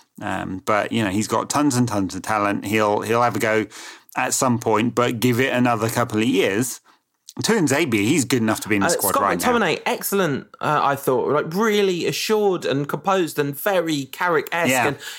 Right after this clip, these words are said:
Speaker 2: he was not, not one who was
Speaker 1: He
Speaker 2: particularly
Speaker 1: is.
Speaker 2: popular with the, uh,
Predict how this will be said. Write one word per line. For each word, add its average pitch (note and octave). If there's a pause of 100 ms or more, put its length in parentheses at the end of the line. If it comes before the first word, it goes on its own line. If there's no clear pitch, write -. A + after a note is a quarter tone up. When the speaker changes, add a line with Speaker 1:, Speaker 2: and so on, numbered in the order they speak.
Speaker 2:
he C4+
was C#4
not, B3
not A3+
one A#3
who G#3
was G#3
Speaker 1:
He -
Speaker 2:
particularly C#3+
Speaker 1:
is. -
Speaker 2:
popular -
with D3
the, D3+
uh, C3+